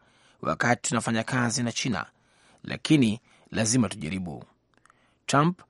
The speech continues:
akikabiliwa na upanuzi wa mpango wa nyuklia wa Korea Kaskazini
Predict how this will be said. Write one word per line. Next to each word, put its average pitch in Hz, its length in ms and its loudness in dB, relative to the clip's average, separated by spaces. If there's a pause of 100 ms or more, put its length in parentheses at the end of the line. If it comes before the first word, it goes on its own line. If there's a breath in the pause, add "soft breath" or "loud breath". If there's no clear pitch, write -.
(360 soft breath)
akikabiliwa 123 720 2
na 110 280 2
upanuzi 127 720 0
wa - 120 0
mpango 117 400 0
wa 87 60 -2
nyuklia 131 440 -2
wa 117 60 -2
Korea 101 320 -4
Kaskazini - 760 -2